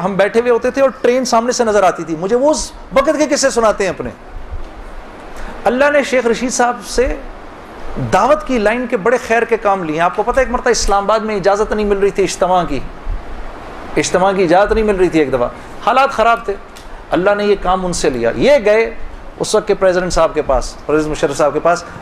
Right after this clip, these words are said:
"میں گارنٹی لیتا ہوں انشاءاللہ کچھ نہیں ہوگا سر، ان کو کرنے دیں۔" میں نے کہا، "سر آپ نے تو ایک ہی دفعہ ایسا چھکا مارا ہے،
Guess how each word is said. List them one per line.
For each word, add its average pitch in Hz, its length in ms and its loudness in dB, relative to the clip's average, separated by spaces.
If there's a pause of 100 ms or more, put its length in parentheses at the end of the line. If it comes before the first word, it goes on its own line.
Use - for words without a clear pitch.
"میں 180 340 2
گارنٹی 185 340 2
لیتا 170 220 2
ہوں 165 100 0
انشاءاللہ 160 460 0
کچھ - 180 -4
نہیں 151 120 -4
ہوگا 139 180 2
سر، 151 160 0
ان 147 120 0
کو 160 100 0
کرنے 165 340 2
دیں۔" 143 120 -2 (360)
میں 165 100 0
نے 180 80 2
کہا، 180 100 2
"سر 180 200 2
آپ 175 320 4
نے 190 160 -4
تو 180 120 -2
ایک 196 460 4
ہی 202 60 -2
دفعہ 165 260 2
ایسا 170 260 2
چھکا 160 340 0
مارا 139 300 0
ہے، 123 120 -2